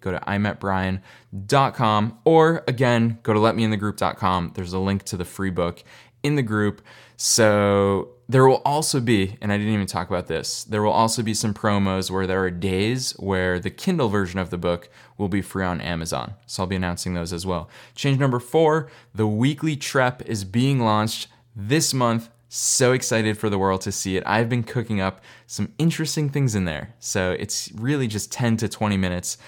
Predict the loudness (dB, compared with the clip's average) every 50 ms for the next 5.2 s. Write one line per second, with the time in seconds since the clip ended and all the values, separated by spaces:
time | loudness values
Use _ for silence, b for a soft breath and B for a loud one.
0 | B B B -8 -8 -6 -4 0 0 0 0 0 -2 -4 -2 -2 0 0 0 0
1 | -2 -2 -4 -4 -2 -2 0 0 -2 -2 -4 -4 -6 -10 -10 -8 -6 -4 -4 -4
2 | -4 -4 -4 -4 -2 -2 -2 0 0 0 0 0 -2 -2 -2 -2 -2 -2 B B
3 | B B B B _ 0 2 2 2 2 0 0 0 0 0 0 0 0 -2 -2
4 | -4 -6 -8 -12 -10 -2 0 2 2 2 2 0 0 -2 -4 -4 -2 -2 -2 -2
5 | -2 -4 -6 -8